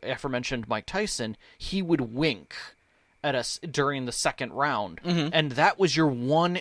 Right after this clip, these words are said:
Speaker 1: opening to pop him and get a K O. And that taught the player an ability point. Like,
Speaker 2: Mm-hmm.
Speaker 1: if you could catch those loops, we were, you were learning as a player, versus your character having any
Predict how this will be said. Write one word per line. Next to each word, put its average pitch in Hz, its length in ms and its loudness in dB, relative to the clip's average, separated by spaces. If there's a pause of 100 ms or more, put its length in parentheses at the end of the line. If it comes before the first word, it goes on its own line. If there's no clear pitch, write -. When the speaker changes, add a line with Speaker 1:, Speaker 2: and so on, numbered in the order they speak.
(120)
Speaker 1:
opening 131 640 2
to - 100 -10
pop 220 440 -4
him 120 260 0
and 123 140 -6
get 120 120 0
a 117 60 -2
K 117 320 -2
O. - 300 -4 (600)
And 143 320 0
that 180 360 2 (100)
taught - 480 -2
the 175 80 -2
player 151 640 2 (300)
an 165 160 6
ability 135 680 2
point. - 380 -8
Like, 127 160 0
Speaker 2:
Mm-hmm. 202 160 2 (120)
Speaker 1:
if 135 160 -2
you 185 240 0
could 196 260 -2
catch - 400 -2
those 151 260 4
loops, 165 640 -2 (200)
we 147 120 4
were, 151 220 4 (260)
you 147 140 -4
were 151 140 2
learning 147 480 2
as 123 180 -4
a 123 100 -2
player, - 540 -2 (560)
versus 170 360 2
your 151 140 0
character 180 720 2
having 135 400 0
any 139 380 -4